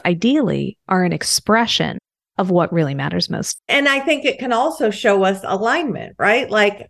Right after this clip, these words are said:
Speaker 2: "Wow, I'm spending a lot of time in this role. And now that I've examined it, is that really where I want my time to be?" So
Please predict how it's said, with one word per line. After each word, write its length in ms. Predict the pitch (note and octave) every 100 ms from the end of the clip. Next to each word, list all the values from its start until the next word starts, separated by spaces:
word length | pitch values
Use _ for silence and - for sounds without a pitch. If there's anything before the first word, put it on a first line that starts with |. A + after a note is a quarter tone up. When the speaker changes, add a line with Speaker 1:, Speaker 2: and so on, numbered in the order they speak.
| -
Speaker 2:
"Wow, 400 | F3+ F4 E4+ F3
I'm 200 | A3 D#4
spending 500 | - D4 B3+ G#3+ G3
a 200 | - F3
lot 560 | E3+ F3+ F#3 G3 B3 C#4
of 160 | -
time 580 | - A#3 A3 F3+ E3 F3
in 300 | - F#3+ F3
this 340 | G#3 D4 - -
role. 460 | E3 D#3+ E3 F#3+ _ _ _ _ -
And 240 | A3 G#3
now 240 | G#3 A#3+ D#4+
that 180 | D4+ A3
I've 220 | G#3 G3
examined 720 | G3 F3+ G#3+ E4+ E4 F3+ F3
it, 280 | E3+ E3+ - - _ _ _
is 200 | A#3 G#3+
that 280 | A3+ D4 E4 F#3+
really 520 | G3 B3+ F#4+ E4 F3+
where 240 | F3 F#3 F3+
I 120 | F#3
want 280 | F#3+ F#3+ -
my 140 | F3+
time 340 | F#3 F#3+ F#3+ F#3
to 140 | F#3
be?" 420 | A#3 D#4 - - _ _ _ -
So 480 | C4+ A#3 A3+ -